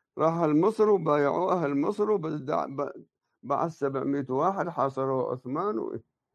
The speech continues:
كان ثلاثي، محمديون الثلاثة يسميهم أمير المؤمنين عليه السلام، محمد بن أبي حذيفة، محمد بن أبي بكر، محمد بن علي بن أبي طالب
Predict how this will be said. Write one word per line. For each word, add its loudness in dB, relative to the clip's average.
كان 4
ثلاثي، 2
محمديون 6
الثلاثة 4
يسميهم 0
أمير 0
المؤمنين -2
عليه -4
السلام، -8
محمد 2
بن 4
أبي 6
حذيفة، 2
محمد -2
بن -2
أبي 0
بكر، -4
محمد 0
بن -2
علي 0
بن -4
أبي -2
طالب -6